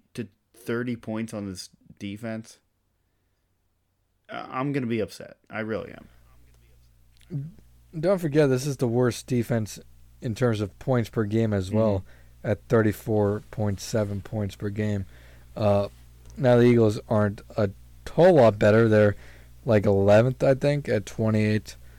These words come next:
Speaker 2: uh, points per game. But, I mean, I don't thi-,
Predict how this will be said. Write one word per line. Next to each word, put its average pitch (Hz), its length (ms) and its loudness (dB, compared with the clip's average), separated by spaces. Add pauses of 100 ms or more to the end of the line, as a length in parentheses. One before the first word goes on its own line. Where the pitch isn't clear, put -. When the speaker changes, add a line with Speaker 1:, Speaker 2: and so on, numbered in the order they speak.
(540)
Speaker 2:
uh, 101 320 4 (160)
points 117 320 2
per 113 120 2
game. 110 360 4
But, 107 280 6
I 120 140 2
mean, 104 320 2 (800)
I 120 100 6
don't 170 160 8
thi-, - 280 0